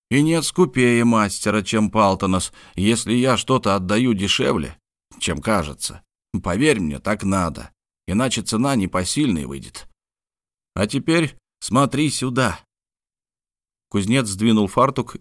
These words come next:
и Лук разглядел на крепкой груди багровый ожог. Красный квадрат с закруглёнными краями, в центре которого сочилось сукровицей ненастоящее солнце.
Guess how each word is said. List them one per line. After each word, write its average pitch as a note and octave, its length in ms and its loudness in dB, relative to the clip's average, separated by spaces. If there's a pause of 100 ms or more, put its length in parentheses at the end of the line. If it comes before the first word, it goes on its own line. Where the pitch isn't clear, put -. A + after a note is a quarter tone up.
и G#2+ 80 2
Лук C3 240 0
разглядел A2+ 600 2
на G#2 160 2
крепкой A#2 440 -2
груди G2+ 360 -2
багровый G2+ 480 0
ожог. F#2 500 -8 (600)
Красный G2+ 420 2
квадрат G#2+ 500 2
с F2+ 80 -4
закруглёнными F#2+ 640 2
краями, G2 460 0
в F#2 80 -8
центре G2+ 320 0
которого A2 560 0 (180)
сочилось A#2+ 600 -2 (220)
сукровицей G2+ 840 0
ненастоящее G2+ 1000 -2
солнце. C#2 520 -10